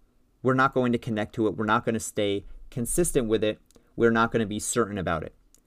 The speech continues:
Okay, like, "Oh yeah, like, going grocery shopping, sure. I mean, uh, yeah, makes sense." But if I can connect that to an emotion, if I can connect that to the reason, to the why, going back to all the way to episode one,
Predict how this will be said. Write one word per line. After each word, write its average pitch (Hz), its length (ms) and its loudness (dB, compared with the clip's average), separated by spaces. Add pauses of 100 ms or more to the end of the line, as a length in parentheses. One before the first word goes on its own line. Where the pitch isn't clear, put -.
(260)
Okay, 143 340 2
like, 127 220 0
"Oh 135 120 4
yeah, 131 260 2
like, 110 320 0
going 123 180 4
grocery 117 300 2
shopping, 107 340 -2
sure. 110 340 2
I 98 60 -2
mean, 101 160 -4
uh, 101 60 -4
yeah, 104 260 -2
makes 104 220 -4
sense." 101 280 -6 (280)
But 113 100 2
if 117 60 2
I 127 100 4
can 120 140 -4
connect 131 420 -2
that 127 200 0
to 127 120 -2
an 120 80 0
emotion, 104 480 -4
if 101 80 -10
I 117 80 -4
can - 180 -14
connect 135 440 -4
that 120 340 -2
to 123 460 2 (680)
the 120 140 4
reason, 117 720 2 (480)
to 156 140 4
the 135 120 4
why, 110 520 4
going 95 240 -2
back 92 180 0
to - 140 -6
all 113 200 2
the 113 60 4
way 113 100 6
to 110 80 4
episode 110 360 0
one, 110 340 -2